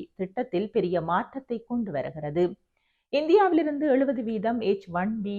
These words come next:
விசாக்கள் பெறப்படுவதால் இது இந்திய ஐ டி டெக் துறைகளுக்கு பெரும் சவாலாக அமையும்.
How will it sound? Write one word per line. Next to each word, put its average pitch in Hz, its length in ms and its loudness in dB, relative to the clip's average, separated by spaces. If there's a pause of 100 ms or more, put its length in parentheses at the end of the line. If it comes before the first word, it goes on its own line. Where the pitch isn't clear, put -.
விசாக்கள் 196 560 -4
பெறப்படுவதால் 190 760 0
இது 185 280 -2
இந்திய 254 480 -2 (100)
ஐ 190 120 6 (100)
டி 262 120 -8 (120)
டெக் 233 260 0
துறைகளுக்கு 226 560 -4
பெரும் 226 340 0
சவாலாக 220 600 -2
அமையும். 143 400 -8